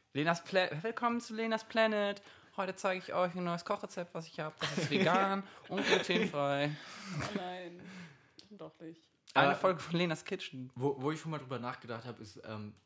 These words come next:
Speaker 2: wenn jetzt die Menschen das schaffen würden, so interplanetar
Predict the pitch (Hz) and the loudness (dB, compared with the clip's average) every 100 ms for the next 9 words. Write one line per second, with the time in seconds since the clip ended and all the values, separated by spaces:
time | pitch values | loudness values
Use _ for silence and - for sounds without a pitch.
0 | - 110 117 107 - - _ _ _ _ | -10 -6 -6 -6 -10 -20 _ _ _ _
1 | _ _ 107 120 170 165 139 117 110 143 | _ _ -6 -4 -4 -6 -8 -8 -6 -6
2 | 147 127 113 113 107 110 110 131 135 123 | -4 -4 -4 -4 -6 -8 -8 -8 -6 -4
3 | 113 107 98 - _ - 110 104 - 117 | -4 -4 -8 -14 _ -10 -10 -10 -12 -12
4 | 120 104 | -10 -12